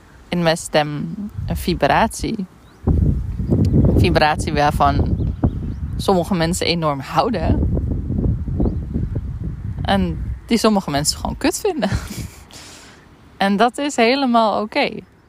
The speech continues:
En dat was het inzicht wat ik op dit moment met je wil delen. Dat inderdaad door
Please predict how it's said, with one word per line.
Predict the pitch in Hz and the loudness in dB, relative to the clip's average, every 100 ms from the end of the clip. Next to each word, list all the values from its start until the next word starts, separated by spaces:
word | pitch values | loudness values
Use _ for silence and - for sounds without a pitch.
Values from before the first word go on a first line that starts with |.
| _ _ - - - _ - - - - - - - - - - - - | _ _ -20 -20 -20 _ -20 -20 -20 -20 -20 -20 -20 -20 -20 -20 -20 -10
En | 196 196 | -6 -4
dat | 190 | -2
was | 190 202 | -2 -4
het | 185 | -4
inzicht | - 208 - - - - | -2 -2 -2 -8 -12 -10
wat | 165 160 | -8 -8
ik | - | -8
op | 156 | -6
dit | 180 180 | -6 -4
moment | 165 156 156 156 - - - | -4 -2 -4 -4 -8 -12 -10
met | 175 170 | -4 -4
je | - | -2
wil | 147 147 | -2 -2
delen. | 143 170 190 143 139 147 175 - - - - - | 2 2 2 0 -4 -4 -6 -10 -20 -20 -20 -10
Dat | 160 - | -8 -4
inderdaad | 165 160 156 147 | -2 2 2 0
door | 175 170 180 180 160 156 | 0 4 6 6 4 0